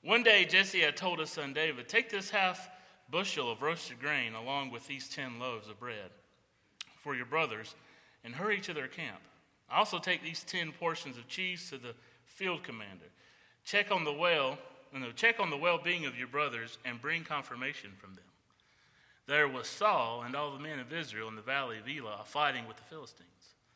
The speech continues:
So David got up early in the morning and left the flock with someone to keep it, loaded up and set out as Jesse had charged him.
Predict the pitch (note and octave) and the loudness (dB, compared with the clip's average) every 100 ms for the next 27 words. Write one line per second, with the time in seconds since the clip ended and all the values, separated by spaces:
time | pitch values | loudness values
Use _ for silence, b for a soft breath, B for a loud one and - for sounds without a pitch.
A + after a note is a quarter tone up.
0 | b b b b - B2 E3+ A#3 A3+ G#3 | b b b b -18 4 8 8 8 6
1 | G3 - C3+ C#3+ D3 A#2+ A2 A2+ B2 A2 | 6 4 -2 -4 -6 -6 -6 -6 -6 -6
2 | A#2 C#3+ E3+ - C3 B2+ A2+ - B2 B2 | -6 -6 -10 -6 -4 -4 -6 -10 -10 -10
3 | D3 - F2 G#2 - _ - A#2+ F3 E3 | -14 -18 -18 -20 -20 _ -10 -2 0 2
4 | D3 D3 A#2+ D3+ C#3+ C3 C3+ - B B | 0 -4 -8 -4 0 0 0 -4 B B
5 | B B2 A#2 A2+ B2+ B2+ B2+ B2 A#2 C3+ | B -4 -4 -4 -4 -4 -10 -10 -8 -6
6 | A#2+ G2+ - | -8 -8 -18